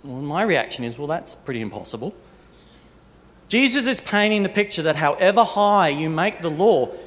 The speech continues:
it's impossible to obtain righteousness unless it's a gift from God. And he goes on in Matthew six and says, "Seek first the kingdom of God and his righteousness,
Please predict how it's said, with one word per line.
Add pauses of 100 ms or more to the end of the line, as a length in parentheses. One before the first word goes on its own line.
(140)
it's
impossible
to
obtain
righteousness (680)
unless
it's
a
gift
from
God. (560)
And
he
goes
on
in
Matthew
six
and
says, (220)
"Seek
first
the
kingdom
of
God (520)
and
his
righteousness,